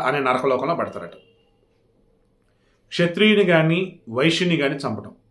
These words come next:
క్షత్రియుడు రాజు, వైశ్యుడు వ్యాపారం చేస్తున్నాడు, వాళ్ళని కనుక చంపితే తాళ అనే నరకంలో పడతారట. బ్రహ్మహత్య, ఇది వచ్చి బ్రాహ్మణుని చంపటం. గురుపత్ని లేదా సోదరీగమనం, గురు దేవుడా, గురువు భార్యతో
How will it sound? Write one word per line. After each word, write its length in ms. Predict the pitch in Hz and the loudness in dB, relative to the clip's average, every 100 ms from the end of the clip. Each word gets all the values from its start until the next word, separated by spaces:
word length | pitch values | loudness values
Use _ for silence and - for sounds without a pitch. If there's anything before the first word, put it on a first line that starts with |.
| - | -12
క్షత్రియుడు 580 | - 139 - 131 110 95 - _ _ - 127 | -4 -4 0 -2 -2 -6 -14 _ _ -4 -2
రాజు, 300 | 110 101 95 - _ _ _ _ | -2 -4 -12 -18 _ _ _ _
వైశ్యుడు 360 | 139 143 135 127 120 | -2 0 0 -2 -2
వ్యాపారం 320 | 113 123 120 131 | 0 -2 -4 -6
చేస్తున్నాడు, 340 | 104 - 92 110 | -8 -10 -8 -2
వాళ్ళని 200 | 135 123 | 0 0
కనుక 160 | 139 139 | -2 -4
చంపితే 280 | 117 107 190 - - _ _ _ _ _ | -6 -6 -8 -10 -20 _ _ _ _ _
తాళ 300 | 160 160 180 165 - - | 6 8 8 4 0 -6
అనే 140 | 143 135 | -4 -2
నరకంలో 300 | 131 143 180 | -2 0 0
పడతారట. 360 | - - 87 87 - _ _ _ _ _ _ _ _ _ _ _ _ _ - | -2 -6 -12 -14 -20 _ _ _ _ _ _ _ _ _ _ _ _ _ -10
బ్రహ్మహత్య, 760 | 98 139 180 170 165 - 117 - - _ _ _ _ _ 185 | -2 2 4 4 2 -2 -6 -8 -14 _ _ _ _ _ -2
ఇది 100 | 180 | 0
వచ్చి 140 | 170 - | 0 0
బ్రాహ్మణుని 360 | 143 143 151 - | 0 0 -4 -6
చంపటం. 240 | 98 - - _ _ _ _ _ _ - 127 | -10 -14 -20 _ _ _ _ _ _ -6 2
గురుపత్ని 500 | 190 196 190 190 220 | 4 6 4 4 0
లేదా 180 | 175 170 156 - | 2 4 2 2
సోదరీగమనం, 680 | 160 160 165 135 98 90 - - | 2 4 2 0 -4 -8 -18 -18
గురు 140 | 107 104 | -14 -10
దేవుడా, 240 | 107 104 98 - _ _ _ _ _ _ _ _ 110 | -6 -6 -8 -14 _ _ _ _ _ _ _ _ -2
గురువు 200 | 160 202 170 | 4 4 6
భార్యతో 400 | 156 151 151 | 2 2 0